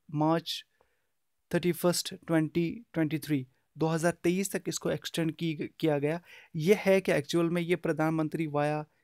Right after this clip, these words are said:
वंदना योजना क्या है, किसके लिए है? This scheme is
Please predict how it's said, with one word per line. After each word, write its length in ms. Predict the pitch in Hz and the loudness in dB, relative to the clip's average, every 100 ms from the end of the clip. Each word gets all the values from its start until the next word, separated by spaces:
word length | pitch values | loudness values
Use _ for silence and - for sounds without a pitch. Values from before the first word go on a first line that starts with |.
| _ 131 | _ -6
वंदना 380 | 156 160 165 | -2 0 0
योजना 420 | 160 147 151 156 160 _ _ | 0 0 0 -2 -6 _ _
क्या 200 | - 160 | -6 -6
है, 280 | 151 143 147 - | -6 -6 -8 -6
किसके 320 | 165 - 175 | -6 -2 0
लिए 280 | 165 156 156 | 0 0 -2
है? 180 | 151 185 _ - - - _ | -2 -6 _ -20 -20 -20 _
This 340 | 160 185 - 170 | 0 4 4 4
scheme 340 | - 185 175 180 | 4 4 4 0
is 160 | 175 | -2